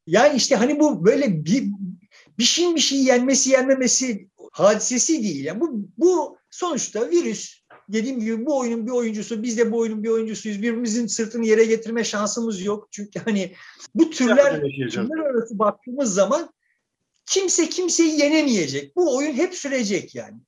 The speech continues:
Speaker 1: Çok da i-, kani olmuş değilim bunun bir laboratuvar, e, virüsü olduğuna. Yani çok da ihtimal vermiyorum kani olmuş değilim. Yanlış bir ifade oldu. Yani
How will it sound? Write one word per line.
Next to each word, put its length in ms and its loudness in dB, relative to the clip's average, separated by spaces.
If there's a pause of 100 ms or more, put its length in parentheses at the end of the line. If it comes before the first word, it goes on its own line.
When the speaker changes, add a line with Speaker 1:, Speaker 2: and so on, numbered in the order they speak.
(240)
Speaker 1:
Çok 260 -2
da 60 6
i-, 160 2 (220)
kani 320 6
olmuş 340 4
değilim 360 0
bunun 240 -4
bir 80 -2
laboratuvar, 640 2 (460)
e, 380 -10
virüsü 440 0
olduğuna. 480 0
Yani 420 -2
çok 240 -2
da 60 4
ihtimal 420 2
vermiyorum 380 0
kani 280 -4
olmuş 260 -6 (340)
değilim. 460 -4 (300)
Yanlış 380 4
bir 80 -4
ifade 400 -8
oldu. 200 -12
Yani 360 2